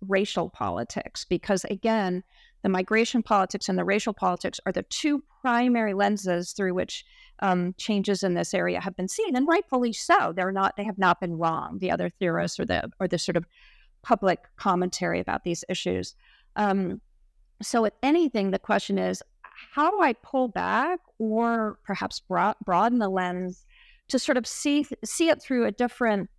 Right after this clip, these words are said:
um, kind of, uh, sort of set of frameworks or concepts? Um,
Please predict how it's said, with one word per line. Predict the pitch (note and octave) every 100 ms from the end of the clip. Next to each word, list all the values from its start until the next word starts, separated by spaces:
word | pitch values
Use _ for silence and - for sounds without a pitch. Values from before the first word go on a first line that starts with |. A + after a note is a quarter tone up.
| -
um, | G3+ F#3 F3+ F#3
kind | - G#3+
of, | F#3 - - -
uh, | F#3+ F3 - - - _ _ _ _ _ _
sort | - G#3 F#3+
of |
set | - G3+
of | -
frameworks | G#3 F3+ F3 - F#3+
or |
concepts? | - F#3 - - D#3 - -
Um, | G3 F3+ F3 F3+